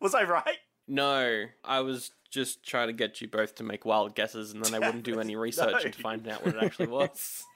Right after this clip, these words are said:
Speaker 1: It's nineteenth century craftsman for the twenty-first century man.
Speaker 2: But anyway, it cost twenty-seven million. Uh, I've only got the U S box office numbers from Box Office Mojo, but what do you think it made? We'll start with Zach. What do you think?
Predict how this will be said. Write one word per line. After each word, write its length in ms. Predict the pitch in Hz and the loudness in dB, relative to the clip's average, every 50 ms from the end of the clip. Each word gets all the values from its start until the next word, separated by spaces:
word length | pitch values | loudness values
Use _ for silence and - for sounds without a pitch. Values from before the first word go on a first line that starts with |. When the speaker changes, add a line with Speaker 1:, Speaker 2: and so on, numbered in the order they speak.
| - - | -16 -12
Speaker 1:
It's 140 | - - | -10 0
nineteenth 380 | - 170 185 196 190 - 202 175 | 2 2 2 2 0 -2 -6 -2
century 380 | - 202 208 208 - - 156 127 | 2 2 2 2 0 -2 -4 0
craftsman 480 | - 175 214 240 - - 107 98 92 - | 2 2 2 2 0 -4 -8 -10 -10 -10
for 80 | - 107 | -8 -4
the 140 | 113 107 | -4 -4
twenty-first 680 | 95 - - - 156 175 - 190 - 139 135 123 - - | -4 -2 0 2 2 2 2 2 2 2 2 2 0 -2
century 320 | 147 160 156 - 143 127 | -2 -2 -2 -2 -4 -2
man. 400 | 110 123 147 170 170 110 95 95 - - - _ _ _ | 0 0 0 0 -2 -4 -8 -12 -16 -20 -20 _ _ _
Speaker 2:
But 140 | _ 170 175 | _ 0 2
anyway, 300 | 208 226 220 196 180 175 123 | 4 4 4 4 4 4 2
it 100 | 180 - | 0 0
cost 260 | - 208 214 202 - - | 0 0 0 0 0 0
twenty-seven 460 | 226 214 208 196 - 208 180 180 175 | 2 2 2 4 4 4 4 4 4
million. 400 | 196 220 220 214 214 214 208 208 | 4 6 6 6 6 6 4 2
Uh, 280 | - - 156 160 160 143 - | 2 2 4 4 4 4 4
I've 120 | 165 170 | 2 2
only 140 | 185 180 165 | 2 2 2
got 160 | 165 156 139 | 2 0 0
the 80 | - 147 | 0 -2
U 200 | 147 151 151 147 | 0 2 4 4
S 160 | 139 135 - - | 4 4 2 0
box 260 | - 143 139 - - | 0 0 0 2 -2
office 280 | 135 120 131 - - | -2 -2 -4 -6 -2
numbers 280 | 135 131 147 - 107 - | -2 0 0 0 -4 -4
from 160 | - 131 120 117 | -4 -6 -4 -2
Box 220 | 127 117 - - | -2 -4 -2 -4
Office 220 | 127 - - 117 | -6 -6 -6 -6
Mojo, 400 | - 120 117 113 113 127 135 165 | -4 -2 0 0 2 2 2 2
but 100 | 160 151 | 2 2
what 140 | 113 123 123 | 0 0 -2
do 80 | - 123 | -2 -4
you 100 | 123 127 | -4 -6
think 380 | - - - 151 156 151 - - - | -4 0 0 0 0 -2 -6 -6 -4
it 240 | 151 139 - - - | -2 -2 -2 -4 -6
made? 560 | - 147 147 151 165 180 202 226 254 262 - - - | -4 0 0 2 2 2 2 0 0 -4 -6 -8 -8
We'll 140 | 196 262 | -8 -6
start 280 | 311 - - 349 370 - | -6 -6 -6 -8 -6 -4
with 140 | 220 190 - | -4 -4 -4
Zach. 600 | - - - 131 120 110 113 135 - - - - | -4 -6 -2 -2 0 0 0 -2 -4 -6 -8 -8
What 80 | 202 202 | -8 -6
do 40 | 185 | -4
you 100 | 165 135 | -4 -6
think? 380 | - - 117 98 87 - - - | -2 -2 -2 -2 -2 -6 -10 -14